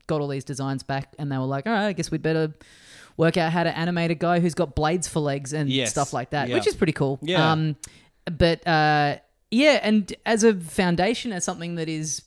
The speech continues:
Speaker 1: free at the moment and is, is pretty easy to get into, it's got a pretty good little tutorial mode where it shows you the ropes, and for something that they're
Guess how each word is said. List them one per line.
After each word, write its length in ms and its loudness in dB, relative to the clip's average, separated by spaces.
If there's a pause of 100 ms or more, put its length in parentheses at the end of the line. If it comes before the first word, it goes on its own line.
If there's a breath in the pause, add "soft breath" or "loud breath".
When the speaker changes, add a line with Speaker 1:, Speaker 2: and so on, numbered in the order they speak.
(160)
Speaker 1:
free 380 4
at 80 2
the 80 0
moment 460 2
and 120 0
is, 320 2
is 220 4
pretty 240 0
easy 240 2
to 80 -2
get 160 0
into, 260 0
it's 120 -2
got 160 0
a 20 -4
pretty 220 0
good 140 -2
little 160 -2
tutorial 500 -4
mode 260 -4
where 100 -2
it 80 -4
shows 280 -4
you 60 -4
the 100 -6
ropes, 340 -6
and 180 -8
for 80 -18
something 320 -8
that 140 -10
they're 260 -4